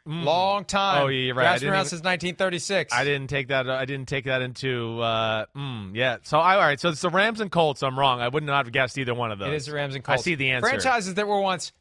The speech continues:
Speaker 2: traded for each other.
Speaker 1: Wow.
Speaker 2: When
Speaker 1: Yeah.
Speaker 2: Robert Irsay and Carroll Rosenblum traded the franchises straight up, Rams for the Colts,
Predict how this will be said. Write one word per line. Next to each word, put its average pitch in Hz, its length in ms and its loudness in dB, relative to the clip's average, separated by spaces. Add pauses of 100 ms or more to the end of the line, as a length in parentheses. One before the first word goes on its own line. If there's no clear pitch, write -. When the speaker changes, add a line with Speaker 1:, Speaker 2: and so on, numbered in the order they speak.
Speaker 2:
traded 233 400 -2
for 196 160 -4
each 151 200 -4
other. 104 260 -4
Speaker 1:
Wow. 113 380 2
Speaker 2:
When 170 440 -2
Speaker 1:
Yeah. 151 140 2
Speaker 2:
Robert 208 240 6
Irsay 208 360 0
and 160 60 -8
Carroll 190 280 0
Rosenblum 180 500 -2
traded 214 440 -2
the 185 80 -4
franchises 165 640 -2
straight 196 440 0
up, 190 200 2
Rams 175 300 -2
for - 80 -10
the 165 80 -6
Colts, 165 400 -2